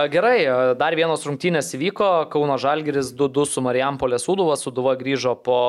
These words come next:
tos pertraukos, a, lygoj, kai nežaidė dėl Europos rungtynių. A, tai nežinau, ką čia labai išskirt. Kaip ir abu treneriai turbūt po rungtynių kalbėjo, kad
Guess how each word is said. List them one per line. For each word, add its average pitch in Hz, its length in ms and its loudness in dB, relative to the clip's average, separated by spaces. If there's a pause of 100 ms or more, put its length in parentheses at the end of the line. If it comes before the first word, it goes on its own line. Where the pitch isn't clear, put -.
tos 123 360 -4
pertraukos, 131 760 -4 (160)
a, 117 580 0
lygoj, 131 560 -2
kai 123 240 -2 (540)
nežaidė 127 720 0 (460)
dėl 123 300 -2
Europos 160 560 -2
rungtynių. 214 400 0 (760)
A, 127 500 -4 (360)
tai 131 140 2 (360)
nežinau, 185 560 -2
ką 123 240 -4
čia 123 200 -2
labai 123 280 2
išskirt. 160 580 -2 (600)
Kaip 131 200 -4
ir 135 140 2
abu 131 180 0
treneriai 156 460 0
turbūt 185 320 -2
po 180 100 0
rungtynių 180 400 -2
kalbėjo, 185 480 0
kad 139 320 -6